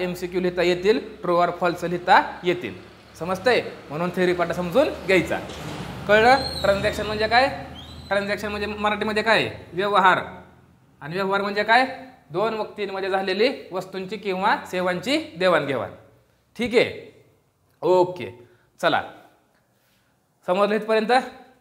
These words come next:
हे सगळं लिहून घ्या तुमच्या वहीमध्ये व्यवस्थित. ठीक आहे, चालूमध्ये लिहून घ्यायचं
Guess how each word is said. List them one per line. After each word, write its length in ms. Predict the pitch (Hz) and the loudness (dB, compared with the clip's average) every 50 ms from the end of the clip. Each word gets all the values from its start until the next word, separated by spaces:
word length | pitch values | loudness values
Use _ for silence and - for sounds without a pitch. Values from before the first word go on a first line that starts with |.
| _ - | _ -14
हे 80 | 175 170 | -10 -8
सगळं 220 | 160 202 190 208 | -4 -2 -2 -2
लिहून 260 | 214 214 214 220 220 | 0 0 -2 -2 0
घ्या 120 | 214 220 208 | 0 -2 -2
तुमच्या 240 | 220 214 202 220 214 | -2 -4 -2 -2 0
वहीमध्ये 360 | 214 208 220 214 208 202 196 | 2 2 2 0 2 2 2
व्यवस्थित. 420 | 196 202 196 190 196 196 156 123 - - - | 2 2 2 0 0 -2 -4 -4 -6 -8 -10
ठीक 140 | - 233 233 | -6 -2 2
आहे, 440 | 262 233 143 107 - - - - - _ _ _ _ _ _ _ _ _ _ _ _ _ | 2 2 2 0 -6 -14 -20 -20 -20 _ _ _ _ _ _ _ _ _ _ _ _ _
चालूमध्ये 360 | - 175 185 190 196 190 185 | -4 -2 -2 -2 -2 -2 -2
लिहून 160 | 190 190 185 190 | -2 -2 -2 0
घ्यायचं 320 | 185 180 143 123 113 | 0 0 -2 -2 -4